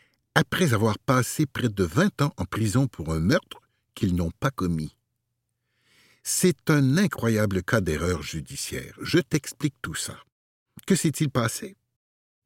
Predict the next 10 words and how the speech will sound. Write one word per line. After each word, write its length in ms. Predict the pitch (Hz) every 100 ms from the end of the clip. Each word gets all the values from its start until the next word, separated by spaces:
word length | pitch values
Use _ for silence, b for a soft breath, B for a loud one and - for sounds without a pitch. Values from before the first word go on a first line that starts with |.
| _
Tout 160 | 214 233 -
commence 720 | 120 117 127 131 135 - - -
en 120 | 98
novembre 640 | 82 110 127 117 113 80 76
mille 300 | 78 175 147
neuf 180 | 107
cent 220 | - 92 78
quatre-vingt-trois 840 | - 147 113 90 82 - - 90 135 _ _ _ _ _
à 120 | - 98
Saint-Jean, 600 | - 147 127 113 123